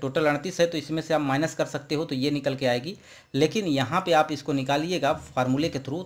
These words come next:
तो क्या निकल के आएगा? तो फार्मूले के through आपका कितना है? बाईस, अब प्लस आपने क्या माना है उधर? बी माना है, बटे आपको दो करना है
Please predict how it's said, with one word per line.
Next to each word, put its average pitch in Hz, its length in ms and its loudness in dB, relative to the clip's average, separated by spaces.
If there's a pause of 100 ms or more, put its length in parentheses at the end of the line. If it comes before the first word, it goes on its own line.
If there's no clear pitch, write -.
तो 151 60 -8
क्या 156 180 0
निकल 127 260 0
के 113 100 -2
आएगा? 98 320 -4 (480)
तो 131 220 -4
फार्मूले 139 400 0
के 170 100 -6
through 165 240 -6 (100)
आपका 131 220 0
कितना 151 280 -4
है? 147 200 -4
बाईस, 120 480 0 (360)
अब 127 140 -8
प्लस 143 260 0
आपने 135 260 0
क्या 151 160 0
माना 147 220 0
है 143 80 -2
उधर? 131 180 -2
बी 139 200 -2
माना 151 240 -2
है, 143 200 -4
बटे 117 260 -2
आपको 120 240 0
दो 131 180 -6
करना 143 320 0
है 139 180 -8